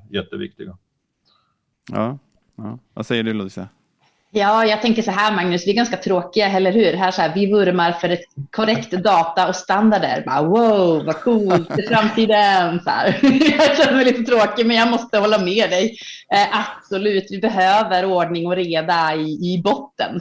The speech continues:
Speaker 3: för att kunna göra allt det här coola, eh, roliga som syns egentligen. Eh, så att jag kan bara hålla med dig, Magnus. Ehm, det jag skulle vilja lägga till då,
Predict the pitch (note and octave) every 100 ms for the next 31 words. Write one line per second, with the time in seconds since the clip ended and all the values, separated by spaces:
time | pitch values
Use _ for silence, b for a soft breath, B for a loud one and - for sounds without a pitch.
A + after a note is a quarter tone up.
0 | - C#3 D#3+ D3+ - D#3+ D#3 D#3+ D3 D#3+
1 | G#3 C#3 - - E3 _ - - D3+ -
2 | - C#3+ D3 D#3+ D#3 D3+ D3 E3+ - D3
3 | C4+ F3+ F3 - C#3+ - - E3+ F3 B
4 | B B B B D#3+ D#3+ D#3+ D#3 F3 F#3+
5 | F3+ E3 - F3+ E3+ E3+ F3 E3 E3 F#3+
6 | G3+ F#3 D#3 D3 D3+ D3+ - - D#3+ D3+
7 | D3+ D#3 E3+ F3+ F#3 - A3 G3 F#3+ F#3+
8 | F#3 - F#3 F#3+ G3 G3 C#4 D4+ D4 G#3
9 | F3+ F3 F3